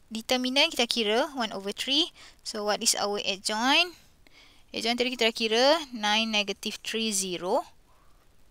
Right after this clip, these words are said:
Negative twelve, eight, negative one. Six, negative five, one. Okey, so kita akan dapat A inverse equals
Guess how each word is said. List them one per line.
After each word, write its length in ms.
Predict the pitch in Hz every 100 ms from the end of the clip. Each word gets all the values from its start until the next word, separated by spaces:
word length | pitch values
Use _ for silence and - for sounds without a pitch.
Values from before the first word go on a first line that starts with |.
| -
Negative 640 | - 208 202 - - 240 - -
twelve, 560 | 220 247 302 - - - - - -
eight, 240 | 240 262 -
negative 560 | - 208 208 202 - 196 -
one. 320 | 196 269 320 - _ - _ - - -
Six, 560 | - - - 320 247 -
negative 480 | 247 240 247 247 240
five, 320 | - 226 214 - -
one. 160 | - - - - - - - - - - - - - - - -
Okey, 240 | 359 -
so 160 | - 320
kita 160 | 339
akan 240 | 277 302 285
dapat 400 | - 277 262 - -
A 120 | 269 302 277
inverse 480 | 277 262 262 254
equals 400 | - 233 208 202